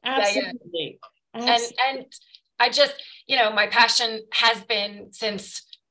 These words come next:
Speaker 1: probably I came out of the womb has been helping women and helping women succeed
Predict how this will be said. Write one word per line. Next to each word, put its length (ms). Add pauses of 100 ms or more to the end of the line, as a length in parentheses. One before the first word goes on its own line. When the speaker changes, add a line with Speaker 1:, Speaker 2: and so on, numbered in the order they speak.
Speaker 1:
probably 400
I 100
came 220
out 140
of 120
the 100
womb 300
has 160
been 160
helping 380
women 480
and 280
helping 400
women 420 (480)
succeed 960